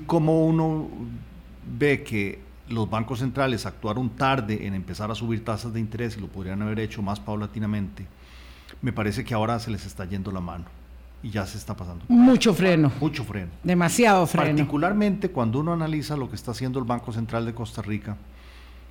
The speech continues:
Speaker 1: uno entiende que el presi-, el actual presidente del Banco Central, don Roger Madrigal,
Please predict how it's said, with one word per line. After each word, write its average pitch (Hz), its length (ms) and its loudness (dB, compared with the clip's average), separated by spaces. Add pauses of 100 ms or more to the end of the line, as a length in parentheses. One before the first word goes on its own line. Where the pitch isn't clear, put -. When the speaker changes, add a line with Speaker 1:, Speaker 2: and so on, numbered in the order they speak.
Speaker 1:
uno 131 240 4
entiende 139 760 2 (1120)
que 110 80 -6
el 90 100 -8
presi-, 104 380 -4
el 90 100 -4
actual 92 260 -8
presidente 120 380 -2
del 104 100 -2
Banco 98 240 -4
Central, 113 360 -4
don 92 160 -6
Roger 92 200 -4
Madrigal, 110 580 -2